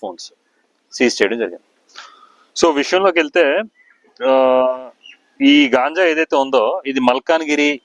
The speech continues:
ఒడిశా మల్కాన్గిరి నుంచి వీళ్ళు తీసుకొని వస్తున్నారు ఈ గాంజాని. So, అక్కడ వీళ్ళకి సోర్స్ ఎవరైతే ఈ ఏ టూగా మనం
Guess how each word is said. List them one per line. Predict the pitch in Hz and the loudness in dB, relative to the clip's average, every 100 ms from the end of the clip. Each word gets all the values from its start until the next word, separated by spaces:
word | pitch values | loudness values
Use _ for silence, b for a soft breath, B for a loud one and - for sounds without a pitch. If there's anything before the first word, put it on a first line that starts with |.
| - | -6
ఒడిశా | 117 123 156 | -4 -2 0
మల్కాన్గిరి | 131 120 - 135 127 123 120 | 0 0 -2 -2 -2 -2 -6
నుంచి | - 185 | -4 -2
వీళ్ళు | 143 - | -2 -2
తీసుకొని | 107 - 107 | -2 0 -2
వస్తున్నారు | - 104 90 | -2 -2 0
ఈ | 87 | -2
గాంజాని. | 87 85 - - _ _ b b b - | -2 -4 -4 -14 _ _ b b b 0
So, | 135 123 120 | 0 2 -2
అక్కడ | - 190 | -2 -2
వీళ్ళకి | 190 160 156 - 151 139 131 123 - | 0 0 -2 0 0 2 2 0 0
సోర్స్ | 143 156 - 131 | 0 0 0 2
ఎవరైతే | 131 - 107 _ _ _ _ 120 | 2 0 -6 _ _ _ _ -4
ఈ | 117 113 113 113 - - 127 | 0 2 2 -2 -6 0 0
ఏ | 143 | 0
టూగా | 147 143 | -4 -2
మనం | 143 | -4